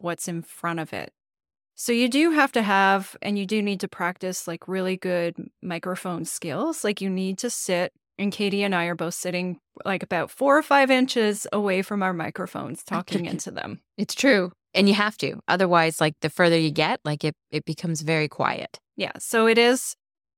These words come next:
Speaker 1: it's a little weird getting started and, and it feels a little bit awkward, but eventually you get used to it.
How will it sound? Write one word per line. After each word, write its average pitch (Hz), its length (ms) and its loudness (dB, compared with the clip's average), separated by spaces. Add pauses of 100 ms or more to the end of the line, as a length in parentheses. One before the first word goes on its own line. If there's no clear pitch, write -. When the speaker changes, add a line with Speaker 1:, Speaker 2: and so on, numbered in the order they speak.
(200)
Speaker 1:
it's 254 140 -6
a 381 40 0
little 415 260 2
weird 262 440 6
getting 262 260 2
started 254 580 4
and, 208 380 0
and 220 180 0
it 196 100 -2
feels 220 300 0
a 220 60 0
little 208 200 0
bit 202 200 0
awkward, 185 500 -2
but 185 140 -4
eventually 170 440 -4
you 165 60 -6
get 147 260 -6
used - 220 -8
to - 100 -8
it. - 160 -10